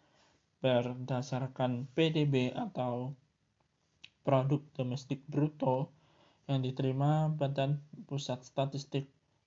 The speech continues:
di triwulan ketiga tumbuh sekitar lima koma nol lima persen dari sebelumnya.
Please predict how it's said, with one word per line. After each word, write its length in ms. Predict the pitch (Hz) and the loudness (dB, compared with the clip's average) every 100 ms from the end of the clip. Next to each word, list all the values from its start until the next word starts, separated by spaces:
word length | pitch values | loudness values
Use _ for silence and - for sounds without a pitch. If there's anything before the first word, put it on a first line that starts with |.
| _ | _
di 160 | 135 | -4
triwulan 720 | 127 - 135 147 156 139 123 131 | -4 -2 0 2 2 0 -2 -6
ketiga 480 | 131 123 156 139 151 | -6 -4 2 2 0
tumbuh 400 | 147 135 135 143 147 - _ _ _ _ | 0 0 2 2 0 -8 _ _ _ _
sekitar 560 | - 131 131 131 123 131 | -6 -2 0 0 -2 -4
lima 320 | 131 127 120 | -6 -4 -6
koma 320 | 123 127 127 123 | -6 -6 -6 -6
nol 320 | 123 120 123 | -8 -8 -8
lima 240 | 120 117 | -6 -8
persen 400 | - 147 135 127 | -8 -6 -4 -4
dari 320 | 127 120 120 | -4 -4 -4
sebelumnya. 640 | 123 - 117 117 117 117 | -6 -8 -6 -6 -4 -8